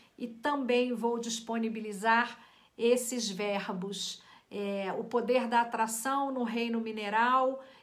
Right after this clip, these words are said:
e a inteligência celular. Vou disponibilizar pra vocês esse slide. Então,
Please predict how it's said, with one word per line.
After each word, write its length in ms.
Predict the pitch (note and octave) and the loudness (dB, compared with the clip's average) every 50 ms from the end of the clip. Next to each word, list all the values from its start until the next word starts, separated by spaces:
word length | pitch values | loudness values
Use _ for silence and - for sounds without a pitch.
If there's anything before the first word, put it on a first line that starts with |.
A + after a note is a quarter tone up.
| _ | _
e 120 | - A#3 A#3+ | -2 2 4
a 80 | A3+ | 4
inteligência 800 | A3+ A3+ A3+ A3+ A3+ A3 A3 A3 G3 F#3+ A3 A3 G#3+ A3 - G#3+ | 4 4 4 2 2 0 0 -2 -4 -4 -4 -4 -6 -6 -6 -6
celular. 640 | G#3 - - G#3+ G#3 G#3+ G3+ G3+ G3 F#3 F#3 F3+ F3 F3+ - - - - - _ _ | -6 -4 -4 -4 -2 -2 -2 -2 -2 -2 -2 -2 -4 -6 -10 -14 -18 -20 -20 _ _
Vou 140 | - A3 A3 | -4 -2 -2
disponibilizar 840 | G#3 G#3 - - A3+ A3 A3 G#3+ G#3 A3+ A3 G#3+ G3+ G3 G#3+ G#3 G#3 | -2 -4 -6 -6 -6 -4 -4 -4 -4 -2 -2 -2 -2 0 0 0 0
pra 100 | G#3+ G#3+ | -2 -4
vocês 540 | G3 G3 G#3 G3 - - G3+ G3 G3 F#3+ F#3 | -6 -6 -6 -8 -6 -4 -4 -4 -4 -4 -4
esse 260 | G3 G3 F#3+ - - | -6 -6 -6 -6 -6
slide. 680 | G3+ F#3 F3 F3 D#3+ E3 F3 F3 E3+ E3+ - F#3+ F#3+ - - _ _ _ | -6 -6 -6 -6 -6 -8 -8 -10 -10 -12 -12 -14 -14 -16 -20 _ _ _
Então, 520 | - A#3+ B3 A3+ - B3 B3+ B3+ C4 C#4 | -10 -8 -8 -6 -4 -2 -2 -2 -4 -6